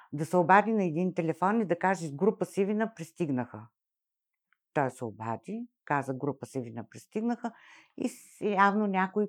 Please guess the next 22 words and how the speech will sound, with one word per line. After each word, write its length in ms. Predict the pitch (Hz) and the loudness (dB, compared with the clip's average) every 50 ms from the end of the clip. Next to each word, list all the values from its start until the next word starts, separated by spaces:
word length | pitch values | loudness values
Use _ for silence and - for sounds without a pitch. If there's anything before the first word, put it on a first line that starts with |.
| - | -4
през 180 | - 170 165 - | -8 -10 -6 0
цялото 380 | - 196 180 170 165 - 143 | 2 2 2 2 -2 -6 -10
време 320 | 139 147 175 185 202 208 208 | -4 -2 -2 0 0 -2 -4
ни 160 | 196 180 160 | -4 -4 -4
е 40 | 151 | -6
следял, 540 | 156 - 165 160 147 156 190 214 233 247 240 226 | -6 -6 -8 -6 -2 0 2 2 2 0 -2 -4
но 100 | 208 202 | -4 -2
ние 200 | 196 196 202 196 | 0 0 2 2
не 140 | 190 180 170 | 0 0 -2
знаем, 440 | 151 - - 147 147 165 208 226 208 | -2 -2 0 0 0 0 -2 -2 -4
не 80 | 196 | 0
го 160 | 185 170 180 175 | 4 6 6 6
и 120 | 175 - | 6 4
подозряхме. 600 | 165 139 139 135 120 135 156 151 139 139 - _ _ - - - - | -2 -4 -4 -4 -2 0 2 2 2 2 -2 _ _ -20 -20 -6 0
Иван 260 | 214 220 247 240 226 | 4 6 6 6 6
се 100 | - - | 6 2
усъмни 460 | 196 175 - - 185 185 190 180 185 - | 0 0 0 0 2 2 4 2 2 0
по 120 | - 143 | -2 -2
едно 220 | 139 135 131 131 | 0 0 0 -2
време 320 | 120 120 127 127 123 123 113 | -2 -2 -2 0 0 -2 -4
в 100 | - - | -6 -6
един, 360 | 139 139 143 202 226 240 233 | -6 0 2 4 4 2 2